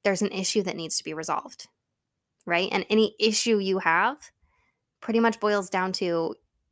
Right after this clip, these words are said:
you know, it severs you from the love. It keeps you from feeling love. It keeps you from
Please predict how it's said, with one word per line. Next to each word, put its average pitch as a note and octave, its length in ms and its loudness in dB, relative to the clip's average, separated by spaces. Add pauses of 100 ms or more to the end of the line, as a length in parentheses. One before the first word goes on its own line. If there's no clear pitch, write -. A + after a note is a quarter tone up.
(380)
you F#3+ 100 -4
know, E3 340 -6 (280)
it G#3 160 0
severs G3 400 2
you F#3+ 120 0
from F3+ 180 -2
the E3 100 -2
love. - 380 -8 (180)
It F#3 120 -6
keeps - 260 -4
you G3+ 60 -2
from F3+ 180 -6
feeling C4 360 0
love. A#3 380 4
It F#3 140 -10
keeps - 240 -8
you E3+ 80 -6
from E3 320 -8